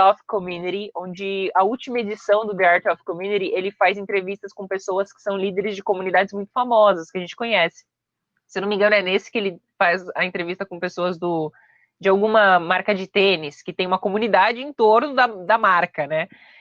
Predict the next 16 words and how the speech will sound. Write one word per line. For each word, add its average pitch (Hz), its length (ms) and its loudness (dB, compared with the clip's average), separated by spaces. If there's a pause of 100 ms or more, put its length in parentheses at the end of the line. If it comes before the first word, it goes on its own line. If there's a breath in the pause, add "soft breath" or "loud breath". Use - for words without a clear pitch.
(320 soft breath)
É 160 400 2 (280)
super 220 280 -2
legal. 160 540 2
Tem 262 100 -2
um 302 60 -6
outro 262 260 -2
livro 202 300 -4
dele, 185 260 -2
que - 80 -8
aí 180 160 0
é 180 60 2
pago, 180 500 0
e 226 60 -6
muito 226 320 -8
bem 185 220 -4
pago, 175 400 4